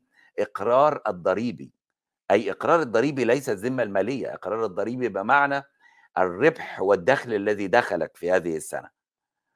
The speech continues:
لكن بالنسبة للقوانين المصرية والدستور المصري رائع، ده الذمة المالية، كل اللي عندك، كل مرة تقول إيه هو اللي ما زال عندي، أنت والقُصّر. لكن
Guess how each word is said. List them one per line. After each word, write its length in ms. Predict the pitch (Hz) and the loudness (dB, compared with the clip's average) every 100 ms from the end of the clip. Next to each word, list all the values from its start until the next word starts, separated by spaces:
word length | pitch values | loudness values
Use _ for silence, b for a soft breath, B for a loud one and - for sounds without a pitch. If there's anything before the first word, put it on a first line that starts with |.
| _ _ _ - | _ _ _ -10
لكن 800 | 90 98 104 131 139 98 78 80 | -6 0 6 6 6 0 -6 -6
بالنسبة 680 | 85 95 101 156 156 123 104 | -4 -4 -2 -2 0 2 2
للقوانين 1120 | 98 104 87 - - 80 - 87 90 95 151 | 2 -4 -8 -10 -8 -8 -6 -2 0 0 0
المصرية 640 | 147 101 87 98 - 107 101 | -2 -4 -2 0 0 4 4
والدستور 540 | 87 85 90 - 127 | 4 0 -4 -6 -4
المصري 400 | 95 95 107 95 104 | -2 -4 -4 -2 4
رائع، 480 | 131 180 98 73 - _ _ _ _ _ _ | 4 4 2 -8 -12 _ _ _ _ _ _
ده 100 | 107 | -2
الذمة 320 | 110 127 185 | -2 0 0
المالية، 440 | 170 123 110 139 98 | 2 2 2 0 -2
كل 320 | - 185 196 | -2 -2 -2
اللي 180 | 180 123 | 0 2
عندك، 560 | 104 123 - - _ - _ | 2 0 -6 -12 _ -20 _
كل 320 | 135 196 175 | 0 0 2
مرة 300 | 135 151 143 | 4 4 4
تقول 240 | 107 131 147 | 0 -2 -6
إيه 140 | 139 | -2
هو 140 | 135 135 | 0 0
اللي 120 | 95 | -2
ما 100 | 95 | -4
زال 200 | 95 107 | -2 -2
عندي، 360 | 98 95 - _ _ _ _ _ _ - | -2 -6 -10 _ _ _ _ _ _ 0
أنت 220 | 135 139 | 2 4
والقُصّر. 600 | 113 98 - - - 65 - _ _ _ _ _ _ _ _ _ _ _ | 4 4 2 -8 -8 -16 -18 _ _ _ _ _ _ _ _ _ _ _
لكن 500 | 78 90 - 92 | -2 -2 -2 -12